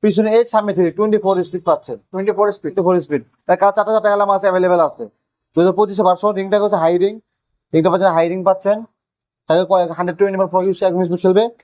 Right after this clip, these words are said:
Speaker 1: আর সব in one parts ইউজ করছেন, স্টকে পার্টস সব।
Speaker 2: আচ্ছা।
Speaker 1: এটা আপনি কালার পাচ্ছেন চারটা, চারটা আমার কাছে অ্যাভেলেবল আছে।
Speaker 2: চারটা কালার?
Speaker 1: চারটা অ্যাভেলেবল বর্তমানে আমার কাছে, স্টকে অ্যাভেলেবল আছে।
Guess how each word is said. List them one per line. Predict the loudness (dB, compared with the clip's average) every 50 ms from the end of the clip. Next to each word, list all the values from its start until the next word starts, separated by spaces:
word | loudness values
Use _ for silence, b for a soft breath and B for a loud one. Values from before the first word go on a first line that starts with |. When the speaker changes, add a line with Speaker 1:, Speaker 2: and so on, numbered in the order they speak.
| _ _ -2
Speaker 1:
আর | -2 -2
সব | 0 -2 -2 -2 -2 -6 _ _ _ _ _ _ _ _ _ _
in | -2 0
one | 2 2 2 0
parts | 2 2 0 0 0 -4
ইউজ | -6 -4
করছেন, | -4 -4 -4 -4
স্টকে | -4 -2 0 0 2 2
পার্টস | 0 0 -2 -4
সব। | -10 -10 -10 -10 _ _ _ _ _ _ _ _ _ _ _ _ _ _ _ _ _ _ _ _ _ _ _ _ _ _ _ _ _ -20
Speaker 2:
আচ্ছা। | -20 -20 -20 -20 -20 _ _ _ _ _
Speaker 1:
এটা | 0 0
আপনি | 2 4 4
কালার | 4 4 4 4 2 2
পাচ্ছেন | 0 -2 -2 -2 -2
চারটা, | -2 -2 -2 0 0
চারটা | -2 0 2 2
আমার | 0 2 0
কাছে | 0 0
অ্যাভেলেবল | 2 2 2 2 2 0 0 0
আছে। | -2 -4 -6 -14 -16 -2
Speaker 2:
চারটা | -2 -2 -2 -2 -2
কালার? | 0 0 -2 -2 0
Speaker 1:
চারটা | -2 -2 0 2 0
অ্যাভেলেবল | 2 2 2 0 0 0
বর্তমানে | -2 -2 -2 0 0
আমার | 0 0
কাছে, | -2 -6 -12
স্টকে | -6 -2 0
অ্যাভেলেবল | 0 2 0 0 0 0 0
আছে। | 0 -2 -4 -10 -20